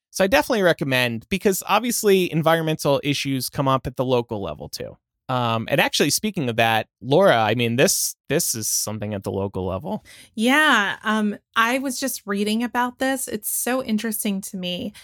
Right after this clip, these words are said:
Speaker 2: Um, scientists at Purdue University have developed a cooling paint. It's also been, uh, dubbed by the Guinness World of World, uh, Guinness Book of World Records as the whitest paint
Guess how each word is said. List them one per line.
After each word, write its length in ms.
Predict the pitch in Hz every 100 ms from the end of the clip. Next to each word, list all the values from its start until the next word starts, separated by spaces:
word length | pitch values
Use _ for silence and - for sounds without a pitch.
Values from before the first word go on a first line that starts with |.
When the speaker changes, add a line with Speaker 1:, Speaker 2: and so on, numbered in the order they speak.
| - - _
Speaker 2:
Um, 480 | 214 202 196 196 196 - - - 202 220
scientists 960 | 262 262 - 220 202 202 - - - - -
at 300 | 202 202 -
Purdue 320 | - 202 190
University 1000 | 196 202 196 196 185 180 180 - 214 226
have 340 | 220 208 196 190
developed 720 | 190 180 190 190 196 185 - -
a 180 | 208 -
cooling 600 | - 320 359 349 269 214
paint. 600 | - 170 160 202 - - - _ _ _ _ -
It's 220 | 220 214
also 680 | 208 214 - 226 220 202 -
been, 340 | 202 196 190 175 _ _ -
uh, 240 | 190 180
dubbed 400 | 180 185 185 190
by 120 | 185
the 140 | 185 180
Guinness 380 | 180 180 -
World 200 | 190 180
of 140 | 180 175
World, 300 | 180 180 -
uh, 300 | 196 185 180 196 _ -
Guinness 260 | 202 202
Book 220 | - 190 -
of 220 | - -
World 220 | 214 185 -
Records 500 | 170 - 202 202 -
as 240 | 208 185
the 100 | 190 185
whitest 560 | 180 180 185 196 -
paint 340 | - 190 185